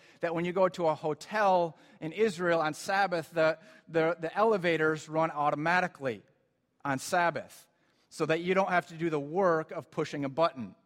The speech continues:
'cause that's work on the Sabbath. And then when that, that, that, that button lights up, you're starting a fire, and the Torah says you may not even start a fire.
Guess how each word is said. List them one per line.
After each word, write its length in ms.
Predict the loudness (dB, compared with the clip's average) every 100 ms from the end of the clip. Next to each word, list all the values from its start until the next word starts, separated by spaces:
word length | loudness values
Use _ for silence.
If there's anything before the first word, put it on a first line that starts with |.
| _
'cause 100 | -10
that's 200 | -8 -8
work 360 | -4 -2 -2 -2
on 80 | -6
the 60 |
Sabbath. 420 | -6 -4 -4 -6 -16 _ _ _ _ _ _ -6
And 100 | -2
then 120 | 0
when 100 | 0
that, 300 | 0 -2 -4
that, 360 | -2 -2 -6 -2
that, 280 | -2 -2 -8 -2
that 260 | -2 2
button 380 | 4 4 2 0
lights 260 | 0 0 0
up, 160 | -2
you're 80 | -2
starting 380 | -6 -2 -2 -2
a 40 |
fire, 520 | -6 0 2 4 2 0
and 120 | -4
the 60 |
Torah 420 | -8 0 4 4 2
says 480 | 0 0 0 -2 -10 -20 -8
you 140 | -4
may 100 | 0
not 200 | 2 2
even 120 | 0
start 260 | -6 -4 -4
a 40 |
fire. 560 | -4 0 2 4 2